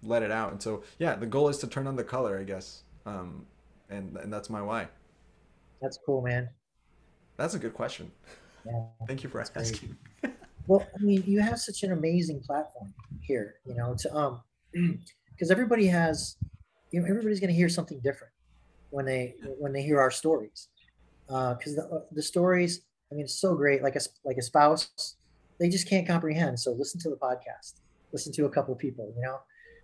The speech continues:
Speaker 2: Um, that, but you have a platform to, you know, create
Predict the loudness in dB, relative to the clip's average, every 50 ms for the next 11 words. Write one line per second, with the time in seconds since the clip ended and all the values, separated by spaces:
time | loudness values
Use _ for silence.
0 | _ _ _ _ -6 -2 0 2 2 2 2 0 -2 -6 -10 _ _ _ _ _
1 | _ _ _ _ _ _ _ _ -20 -20 -20 _ _ _ _ _ -10 -2 0 0
2 | 0 2 2 2 2 0 0 -2 0 0 2 2 0 0 2 4 4 4 4 2
3 | -2 -4 -2 0 0 0 0 -2 -4 -8 _ _ _ _ _ _ _ _ _ _
4 | _ -14 -8 -2 2 2 4 4 4 4 4 4 2 2 0 -4 -6 _ _ _
5 | _ _ -6 -4 -2 -4 -4 0 2 4 4 4 4 2 -6